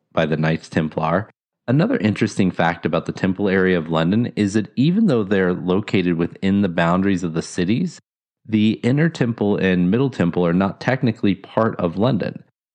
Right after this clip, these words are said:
They're considered liberties, which are geographic areas in the United Kingdom that are not under the civil authority of the city or parish in which they're found, but instead they have their own governance. Now,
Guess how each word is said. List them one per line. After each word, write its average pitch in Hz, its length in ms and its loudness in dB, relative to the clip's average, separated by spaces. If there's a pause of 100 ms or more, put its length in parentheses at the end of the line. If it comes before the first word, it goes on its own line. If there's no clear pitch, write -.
They're 95 140 0
considered 92 560 0
liberties, 95 800 -2 (300)
which 87 260 -2
are 87 120 2
geographic 92 800 0
areas 101 440 2
in 85 100 2
the 87 60 2
United 85 400 0
Kingdom 95 440 2
that 85 140 -2
are 85 80 2
not 87 500 0
under 95 300 0
the 85 140 -6
civil 87 380 -2
authority 104 540 0
of 82 180 -4
the - 60 -4
city 92 380 0
or 82 100 2
parish 90 560 -2
in 87 200 -2
which 82 260 -4
they're - 100 -6
found, - 400 -4 (400)
but 90 120 0
instead 92 420 0
they 85 120 0
have 85 180 0
their 82 200 0
own 80 280 0
governance. - 720 -6 (200)
Now, 98 440 0